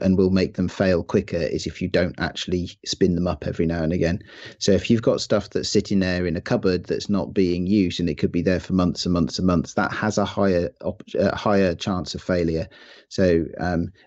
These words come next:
with solid state storage, it's less of an issue these days, but most of us, for our big backups, are still using spinning discs. I know I do. Um, and so I make sure that those discs are spun up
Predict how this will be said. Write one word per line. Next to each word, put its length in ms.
with 140
solid 320
state 260
storage, 540
it's 160
less 240
of 80
an 80
issue 320
these 240
days, 320
but 260
most 320
of 80
us, 140
for 200
our 180
big 300
backups, 540
are 60
still 260
using 320
spinning 380
discs. 360
I 80
know 200
I 140
do. 260
Um, 440
and 160
so 240
I 80
make 240
sure 160
that 140
those 220
discs 380
are 40
spun 300
up 120